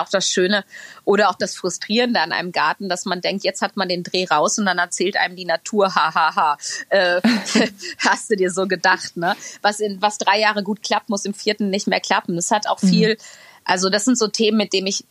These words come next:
Speaker 1: dieses Jahr zum Beispiel mich ganz viel beschäftige, ist mit Nährstoffgehalt des Bodens, welche Pflanze kann mit wem, welcher Starkzehrer, äh, neben welchen Schwachzehrer und, und, und. Also das ist so ein bisschen mein Steckenpferd dieses Jahr,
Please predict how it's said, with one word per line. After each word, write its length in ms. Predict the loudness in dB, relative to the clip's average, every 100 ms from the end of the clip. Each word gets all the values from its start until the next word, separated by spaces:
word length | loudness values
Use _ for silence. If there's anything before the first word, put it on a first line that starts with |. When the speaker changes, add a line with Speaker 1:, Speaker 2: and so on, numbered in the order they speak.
| 2
Speaker 1:
dieses 300 | 2 2 0
Jahr 200 | 0 -2
zum 140 | -4
Beispiel 260 | -4 -4 -4
mich 220 | -4 -2
ganz 280 | 0 0 -2
viel 140 | -2
beschäftige, 760 | 0 0 0 -2 -6 -2 0 0
ist 220 | -2 -2
mit 160 | -4 0
Nährstoffgehalt 880 | 0 0 0 -2 0 0 2 0 0
des 140 | -2
Bodens, 680 | 2 2 4 2 0 0 -4 -10 -18 -4
welche 260 | -2 0 -2
Pflanze 400 | 0 -2 0 -4
kann 220 | -2 0
mit 180 | -2 -2
wem, 340 | 0 2 2 0
welcher 220 | 0 -2
Starkzehrer, 880 | 0 2 0 -2 -2 0 2 2 0 -4
äh, 320 | -6 -4 -2
neben 500 | 2 2 2 0 2
welchen 380 | 0 0 -2 0
Schwachzehrer 760 | 2 0 0 0 0 4 4 4
und, 140 | 2
und, 160 | 2 2
und. 240 | 2 0 -2 -8 -2
Also 180 | 0 2
das 180 | 2 2
ist 120 | 0
so 80 | 0
ein 60 | 0
bisschen 260 | 0 0
mein 140 | -2 -4
Steckenpferd 580 | -2 -2 -4 -2 -2 -2
dieses 320 | -2 -2 2
Jahr, 260 | 2 2